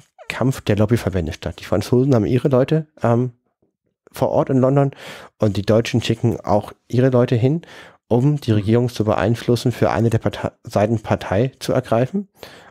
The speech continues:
Speaker 1: Und, äh, auf der deutschen Seite ist im Team mit dabei, neben vielen anderen, das würde Harry Kessler zwar anders sehen, aber er ist mit in diesem Team mit drin,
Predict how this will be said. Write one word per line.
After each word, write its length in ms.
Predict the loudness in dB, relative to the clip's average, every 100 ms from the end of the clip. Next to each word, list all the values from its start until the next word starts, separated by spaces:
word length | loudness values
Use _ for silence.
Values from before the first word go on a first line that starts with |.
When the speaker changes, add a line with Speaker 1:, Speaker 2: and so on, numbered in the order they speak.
| -2
Speaker 1:
Und, 220 | 0 2
äh, 200 | 2 2 -4 -18
auf 160 | -14 -8
der 80 | -2
deutschen 340 | 0 2 2
Seite 320 | 2 0 0
ist 360 | -4 -2 -4 -6
im 300 | -2 -2 0
Team 300 | -2 -2 0
mit 160 | 0 0
dabei, 320 | -2 2 2
neben 280 | 2 -2 -2
vielen 300 | 0 0 2
anderen, 360 | 0 2 0
das 100 | 0
würde 140 | -2 0
Harry 100 | 0
Kessler 340 | -2 -4 -6
zwar 180 | -2 0
anders 220 | 0 0
sehen, 120 | 0
aber 260 | 0 -2 2
er 140 | 2
ist 280 | 2 0 0
mit 160 | 0 0
in 120 | -2
diesem 200 | -2 -4
Team 200 | 0 0
mit 200 | 0 0
drin, 200 | 0